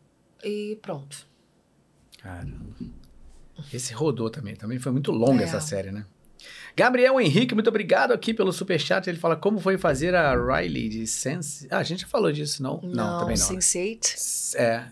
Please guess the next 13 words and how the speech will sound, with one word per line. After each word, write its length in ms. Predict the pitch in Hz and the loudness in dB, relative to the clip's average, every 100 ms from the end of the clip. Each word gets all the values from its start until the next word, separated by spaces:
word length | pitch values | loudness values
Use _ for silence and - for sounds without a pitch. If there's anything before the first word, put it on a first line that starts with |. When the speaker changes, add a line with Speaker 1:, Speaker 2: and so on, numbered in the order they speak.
| - | -10
Speaker 1:
Nossa, 340 | 196 202 202 202 | -4 0 2 2
essa 140 | 190 | 2
série 220 | 190 190 | 2 0
eu 40 | 180 | -2
tinha 100 | 185 | -4
até 120 | 220 | -4
esquecido. 580 | - 254 - 190 165 - 175 | -4 -2 -2 0 -2 -2 -4
Foi 140 | 196 | -6
muito 400 | 180 180 233 247 | -6 -4 -4 -2
legal. 460 | 208 170 151 147 143 - | -2 -2 -4 -6 -10 -6
Essa 320 | 185 175 - 180 | 0 2 2 4
série 500 | - 185 170 175 196 | 2 2 0 -2 -4
foi 340 | - 185 | -4 -4